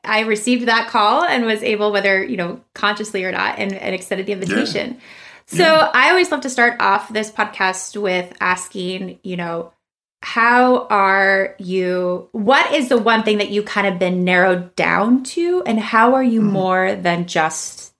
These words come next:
Speaker 1: that?
Speaker 2: Mm. See, I, I feel like, yeah, on the form, I guess I answered it from a standpoint of creative. I think that is something I had to come into claim for myself.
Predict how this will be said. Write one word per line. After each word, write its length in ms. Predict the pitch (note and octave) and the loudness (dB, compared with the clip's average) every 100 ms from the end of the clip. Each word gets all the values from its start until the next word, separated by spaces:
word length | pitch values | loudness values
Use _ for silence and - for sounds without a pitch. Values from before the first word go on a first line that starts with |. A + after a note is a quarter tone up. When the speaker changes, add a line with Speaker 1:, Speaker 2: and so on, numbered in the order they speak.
| - | -2
Speaker 1:
that? 520 | D3+ - - - - _ _ _ _ _ _ | 0 0 -6 -16 -16 _ _ _ _ _ _
Speaker 2:
Mm. 460 | G#2+ - F#2+ D#2 - _ - - - - | 0 2 2 0 -4 _ -10 -10 -12 -8
See, 460 | - E3 C#3+ F#2 - | -2 2 4 2 0
I, 160 | - - | -4 -4
I 60 | - | -4
feel 180 | - D#3 | 2 4
like, 180 | C3+ | 4
yeah, 180 | C3 G#2+ F#2 | 4 2 2
on 140 | G#2+ | 0
the 80 | F#2 | -2
form, 340 | - B2 C3+ | 0 0 2
I 80 | G2 | 2
guess 260 | F#2+ F#2+ - | 2 -2 2
I 480 | F2+ E2+ D#2 D#2 - _ - | 4 4 2 -2 -10 _ -4
answered 400 | G2+ G#2+ G2 F2 | -2 -2 -2 0
it 220 | E2+ D#2+ _ _ _ | -2 -4 _ _ _
from 220 | - F#2 | -4 -2
a 40 | |
standpoint 460 | D#2+ F#2+ F#2 F2+ F2 | -2 -2 -2 -2 -2
of 80 | D#2+ | 0
creative. 300 | F#2+ F#2+ F2+ | 2 4 4
I 40 | |
think 320 | B2+ A#2 - _ _ | 2 0 -2 _ _
that 320 | D#2+ F2 A2+ A2 | -4 4 4 4
is 120 | G#2 | 2
something 300 | A2 F2 F2+ | 0 0 0
I 120 | F2+ | 2
had 180 | F#2 E2+ | 2 0
to 80 | E2 | -2
come 240 | - F#2+ | -4 -2
into 220 | E2 - | -2 -4
claim 580 | E2 - E2+ E2+ D#2+ D2 - _ | -8 -6 -2 -2 -4 -6 -14 _
for 160 | - F2 | -2 0
myself. 720 | D2+ C#2+ - F2+ F#2+ - | 0 -2 0 0 0 -6